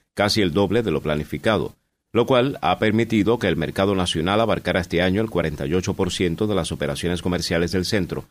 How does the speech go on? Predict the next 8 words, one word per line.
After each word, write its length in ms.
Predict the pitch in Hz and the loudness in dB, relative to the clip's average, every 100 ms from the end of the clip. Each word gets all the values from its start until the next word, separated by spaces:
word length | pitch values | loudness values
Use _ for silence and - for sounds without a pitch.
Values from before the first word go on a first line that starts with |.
| _ - | _ 0
en 100 | 123 | 2
años 300 | 156 127 110 | 2 2 0
anteriores 600 | 92 90 123 127 110 - _ | 0 2 2 2 -2 -8 _
enfocadas 680 | - 202 113 131 135 120 - - | -2 0 0 0 0 -2 -4 -6
fundamentalmente 920 | - 107 95 78 73 113 90 104 - | 0 2 2 0 0 0 2 0 0
a 60 | 85 | 0
la 40 | |
exportación. 760 | 82 - 80 78 - - - | 0 -2 -4 -4 -4 -6 -8